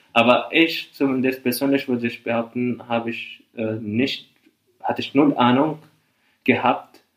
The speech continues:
wo, äh, hin wir jetzt, äh, fahren. Und dann, es hat so acht, zehn Stunden gedauert. Es hat lange gedauert mit dem Zug. Und dann plötzlich gucken wir im Google Maps, wir sind in Hannover.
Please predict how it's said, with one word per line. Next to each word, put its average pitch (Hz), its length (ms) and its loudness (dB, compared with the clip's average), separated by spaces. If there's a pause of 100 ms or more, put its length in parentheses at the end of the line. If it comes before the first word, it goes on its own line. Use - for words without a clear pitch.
(140)
wo, 123 580 4
äh, 110 320 0
hin 120 340 0 (180)
wir 113 120 -2
jetzt, - 440 -4
äh, 107 200 -4 (640)
fahren. 123 400 2 (400)
Und 123 160 4
dann, 117 420 2
es - 240 -4
hat 117 180 4
so 117 540 2 (1500)
acht, - 340 -2 (360)
zehn 160 320 -8
Stunden 165 500 0
gedauert. 147 380 4
Es 113 140 -2
hat - 300 0
lange 160 280 4
gedauert 156 580 2
mit 139 120 -2
dem 143 120 0
Zug. 151 380 0
Und 123 260 0
dann 123 260 4
plötzlich 147 520 2
gucken 131 260 -2
wir 117 140 2
im 117 140 -6
Google 147 340 6
Maps, 135 440 2
wir 120 80 4
sind 110 200 -2
in 104 120 -6
Hannover. 104 480 -4